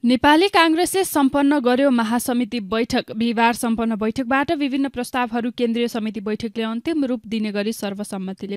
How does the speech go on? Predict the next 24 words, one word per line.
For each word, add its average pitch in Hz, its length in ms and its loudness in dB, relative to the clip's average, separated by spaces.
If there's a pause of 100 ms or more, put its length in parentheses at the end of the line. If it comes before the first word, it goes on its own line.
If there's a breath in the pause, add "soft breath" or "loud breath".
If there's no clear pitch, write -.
पारित। 226 400 -6 (400 loud breath)
उपसभापति 349 680 0
पूर्णबहादुर 294 600 -4
खड्काले 269 400 -6
पेश 262 240 -12
गरेको 240 340 -8
नीति 233 260 -8
प्रस्ताव, 233 440 -6
महामन्त्री 220 480 -8
गगन 208 320 -6
थापाले 202 400 -8
पेश 208 240 -10
गरेको 202 260 -10
साङ्गठनिक 262 760 -6
प्रस्ताव 214 440 -8
र 359 100 -6
महामन्त्री 294 580 -4 (360 loud breath)
विश्वप्रकाश 349 560 -2
शर्माले 294 440 0
पेश 277 280 -6
गरेको 262 240 -2
समसामयिक 247 600 -4
राजनीतिक 226 500 -4
प्रस्ताव 214 440 -6